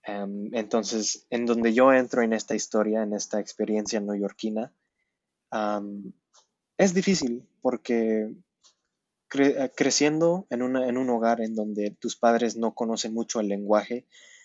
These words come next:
del vecindario en donde estás creciendo y a veces no, no entiendes cómo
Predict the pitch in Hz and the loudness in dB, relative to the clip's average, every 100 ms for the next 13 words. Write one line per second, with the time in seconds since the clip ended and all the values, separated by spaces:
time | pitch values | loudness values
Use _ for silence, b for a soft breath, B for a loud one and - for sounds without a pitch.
0 | B 107 101 101 107 110 110 107 190 156 | B -4 -2 0 2 2 4 8 8 6
1 | 123 113 107 - 110 113 101 120 107 110 | 2 -2 -2 -6 -6 -4 -2 -2 -4 -8
2 | _ b b b b 117 113 107 120 - | _ b b b b 0 4 4 4 2
3 | 113 120 120 120 120 131 117 117 117 120 | -2 2 4 4 2 0 -4 0 2 2
4 | 123 107 101 113 113 107 - 107 110 110 | 0 -6 0 0 2 -2 -2 -4 -2 -4
5 | 107 | -4